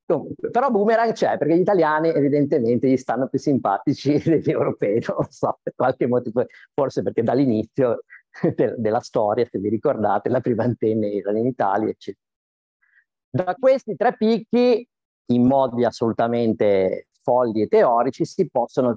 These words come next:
capire la geometria dello-, della curvatura dell'universo, il secondo la densità barionica dell'universo,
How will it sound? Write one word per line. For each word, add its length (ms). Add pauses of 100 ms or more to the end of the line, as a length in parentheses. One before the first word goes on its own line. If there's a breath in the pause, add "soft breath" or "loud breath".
(140)
capire 360
la 160
geometria 540
dello-, 320
della 240
curvatura 640
dell'universo, 840 (680)
il 460
secondo 500
la 120
densità 640
barionica 580
dell'universo, 760